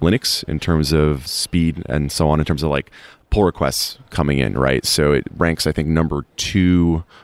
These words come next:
behind Linux in, in throughput. So in terms of communities, you know, uh, everyone uses different tools. You know, Linux is still old school, Git format patch, mailing, like,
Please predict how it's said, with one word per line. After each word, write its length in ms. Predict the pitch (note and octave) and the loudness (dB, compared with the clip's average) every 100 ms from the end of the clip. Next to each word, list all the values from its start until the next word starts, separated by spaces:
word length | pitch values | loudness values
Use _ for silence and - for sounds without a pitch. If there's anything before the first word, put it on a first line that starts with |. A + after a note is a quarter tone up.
| _ | _
behind 540 | D2+ D#2 C#2 C#2 C2 | -4 0 0 -2 -4
Linux 500 | - D#2 C2+ - - - | -2 0 0 -4 -6 -4
in, 180 | C#2+ | -2
in 260 | A#1+ C#2 C2 | -2 -2 -4
throughput. 500 | - E2 C2+ G#1+ G1+ | -4 -2 -2 -6 -6
So 360 | - D2+ C#2 C2+ - - | -2 0 0 -2 -8 -12
in 40 | - | -2
terms 280 | B2+ A2+ G#2+ | 0 0 2
of 320 | F#2 E2 - - - - - | 0 -2 -10 -14 -20 -20 -12
communities, 760 | - A#2 A#2 A2+ A2 A2 G2 - | -4 0 2 4 4 2 0 0
you 120 | A#2+ | 0
know, 280 | F#2 F2+ F#2 | 2 4 4
uh, 200 | E2+ - | 2 2
everyone 260 | F#2 G2+ G2 | 2 2 2
uses 220 | F2+ E2 | 0 -2
different 260 | F#2 E2+ | -2 0
tools. 500 | E2 F2 E2+ E2+ - | 2 4 4 2 0
You 80 | D#2+ | 2
know, 140 | D#2 D#2 | 4 4
Linux 260 | E2+ - | 2 0
is 80 | E2 | 0
still 120 | E2+ | 0
old 200 | C2+ D2+ | 0 0
school, 400 | - - D#2+ D2+ | -2 2 2 2
Git 200 | D#2 D#2+ | 0 -4
format 360 | - F2 D#2+ - | 0 2 2 0
patch, 400 | D#2+ D2+ D#2 - | 0 0 -2 0
mailing, 360 | D#2+ D2+ D2+ | 2 2 2
like, 360 | B1 D2+ - | 2 -2 -4